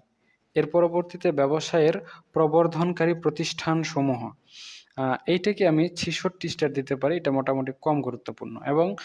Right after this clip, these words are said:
সবশেষে ছয় অধ্যায় বাংলাদেশে, আহ, বাণিজ্য অনুশীলন,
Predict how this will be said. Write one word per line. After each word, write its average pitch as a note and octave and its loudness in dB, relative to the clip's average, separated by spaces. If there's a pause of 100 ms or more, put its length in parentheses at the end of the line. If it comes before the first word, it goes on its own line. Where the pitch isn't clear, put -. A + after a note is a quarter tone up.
(160)
সবশেষে E3+ -4 (100)
ছয় D#3 4
অধ্যায় D3+ 0
বাংলাদেশে, C#3+ 0
আহ, A3 -6 (760)
বাণিজ্য E3 2 (540)
অনুশীলন, C3 0